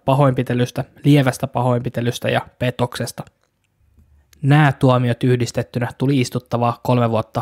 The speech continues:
kuritushuoneessa. Ehdonalaiseen Auervaaran oli määrä tuomion mukaan päästä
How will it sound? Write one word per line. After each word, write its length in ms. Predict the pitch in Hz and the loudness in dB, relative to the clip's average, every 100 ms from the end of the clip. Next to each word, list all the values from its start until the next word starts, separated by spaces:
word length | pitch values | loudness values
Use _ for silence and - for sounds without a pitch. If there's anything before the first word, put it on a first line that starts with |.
| - | -6
kuritushuoneessa. 960 | - 131 117 117 127 117 107 110 - - _ _ _ _ - | -4 -2 -2 -6 -4 -4 -4 -8 -10 -14 _ _ _ _ -4
Ehdonalaiseen 800 | 135 - 123 117 120 120 123 120 | -4 -2 -2 0 0 0 -2 0
Auervaaran 640 | 120 120 117 117 117 117 | 2 2 2 2 2 2
oli 180 | 117 117 - | -2 -4 -2
määrä 240 | 127 120 120 | -2 0 -2
tuomion 380 | 127 117 156 | -2 0 0
mukaan 340 | 143 - 113 113 | 0 0 -2 -2
päästä 300 | 117 - | -4 -4